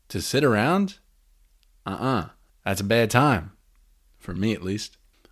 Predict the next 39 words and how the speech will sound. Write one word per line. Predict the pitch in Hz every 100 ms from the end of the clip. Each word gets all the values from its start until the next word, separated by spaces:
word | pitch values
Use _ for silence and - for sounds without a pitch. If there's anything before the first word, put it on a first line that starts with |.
| -
I | 120
want | 143 131
to |
enjoy | 110 104 110 110 107 117 _ _ _ _ _ _ _ _ _
the | 104
fruits | - 135 120
of |
my | 110 113
labor | 107 113 113
at | 110
a |
much | 113 139
younger | 123 165 202
age. | 120 90 - - - _ _ _ -
And | 110
I | 131
don't | 165 143
want | 160
to | 214
do | 131 92 85 92 _ _ _
something | - 120 113 107
that | 107
I | 95
dislike | 113 101 98 98 -
doing. | 98 87 82 90 _ _ -
I | 135
don't | 185
want | 156
to |
do | 139 151
it | 165
at |
all. | 175 196 196 - - _ _ _ _
Anything | 131 170 185 165
I |
don't | 156 175
like | 123 151 -
doing | 151 208 175 165 - _ _ _ _ _ _ _ _ _ -
professionally, | 131 120 165 202 - 98 107 139